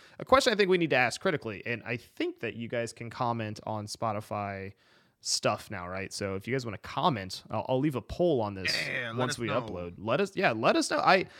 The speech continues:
Speaker 1: I personally think that our perception of M M R is just the thing we blame instead of blaming ourselves. But,
Speaker 2: Mm-hmm.
Speaker 1: um, I, I don't, now, that being said, I don't think M M R is necessarily accurate in dictating skill, but I think it does predict two K matches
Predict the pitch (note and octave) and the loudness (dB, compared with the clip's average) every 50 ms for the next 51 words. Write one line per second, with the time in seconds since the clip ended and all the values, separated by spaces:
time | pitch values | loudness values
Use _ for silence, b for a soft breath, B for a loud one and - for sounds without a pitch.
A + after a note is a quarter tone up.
0 | B B B B B - D3 E3 - - G3 G3+ G#3+ G#3 - G#3 G3 F#3+ F3 D#3+ | B B B B B 4 4 4 4 2 0 0 2 0 -2 -2 0 0 0 0
1 | - D#3 D3+ D3+ D3 - C3 B2 A#2 G#2+ - _ - C3+ D3+ D#3+ - - D#3 B2+ | 0 0 -2 -2 -2 0 0 2 2 0 -2 _ 2 2 2 2 2 0 -4 -4
2 | - - - - C#3 B2 A#2+ - - F3+ F#3 F3 E3 F#3 F#3 F#3+ F#3 F#3 F#3 F#3+ | -4 -4 -2 0 0 -2 -2 -2 -4 -4 -2 -2 -2 -2 -2 -2 -2 -2 -2 -2
3 | G3 G3 E3 C3 A#2+ B2+ - - - C3 - - D3+ C#3+ C#3 C3+ C3 B2+ A#2 G#2+ | -2 0 -2 -2 -2 -6 -4 -4 -4 -4 -2 0 0 0 0 0 0 0 -2 -2
4 | A2+ A2 A2+ A#2 A#2 A#2 A#2+ A#2 A2+ A2+ - A2+ A2 G2+ F#2+ F#2+ G2 F#2+ F#2 F#2 | -2 -2 -2 -2 -2 -2 -2 -2 -4 -4 -4 -4 -4 -4 -4 -6 -6 -8 -8 -10
5 | F2+ - - - - - - G1+ - - - - _ _ - - F#2+ F2+ - - | -12 -14 -14 -12 -10 -10 -10 -10 -10 -12 -16 -20 _ _ -12 -10 -10 -10 -10 -12
6 | _ _ - B2+ B2+ B2 A2 G#2+ G2+ - A2+ A2+ A2 G#2 G2+ G2 F#2 F#2 F2+ F2+ | _ _ -8 -6 -6 -6 -6 -8 -8 -6 -6 -4 -4 -6 -6 -8 -10 -10 -12 -14
7 | F#2 G#2 - _ _ _ _ _ - - - - E3+ F3+ F#3 A3 A3+ F3 E3+ D#3 | -14 -16 -18 _ _ _ _ _ -6 0 4 4 4 6 4 2 2 2 2 4
8 | B2+ A2 A2 C#3 B2+ A#2+ A#2+ C3+ B2+ A#2 D#3 C#3 B2 - B2 C3 C#3+ - - - | 2 2 2 0 0 0 0 -2 -2 0 0 0 0 0 0 -2 -2 -2 -4 -4
9 | C#3+ B2 - - C3 B2+ A#2+ A#2+ A#2 A2+ A2 G#2 G2+ - A#2+ A2+ G#2+ - A2 - | -6 -4 -4 -4 -4 -4 -4 -2 -2 -4 -4 -4 -6 -6 -8 -8 -8 -8 -8 -6
10 | A#2 A2+ A2+ A2+ A2 - - A2+ A2 A2 G#2 - G#2 G#2 G2+ - - A#2+ A#2+ A#2 | -6 -4 -4 -4 -4 -4 -2 -2 -2 -2 -4 -6 -10 -10 -10 -10 -10 -10 -8 -8
11 | A2+ G#2 A2+ G2 - - A#2+ G#2 G2 F#2+ G2+ - - - - - E4 B3 E3 C#3+ | -8 -8 -10 -10 -10 -8 -8 -8 -8 -8 -8 -6 -6 -4 -4 0 2 4 4 4
12 | C#3+ C3 C#3+ C3 C3 C3 - - F#3+ F#3 D#3 C3+ B2 B2+ C#3+ C3+ C3+ - - - | 4 2 0 0 -2 -2 -2 -2 -2 0 0 0 0 0 0 -2 -2 -2 -6 -8
13 | C3+ A#2 B2+ G#2+ - - - - - - E3 C#3+ - - - B2+ B2 A#2+ A#2 A#2 | -8 -6 -6 -8 -8 -10 -16 -10 -6 -4 -4 -4 -4 -4 -4 -4 -4 -4 -4 -6
14 | A2+ A#2 A2+ A2 - - G#2+ G2+ G2 | -6 -6 -6 -8 -10 -10 -12 -12 -14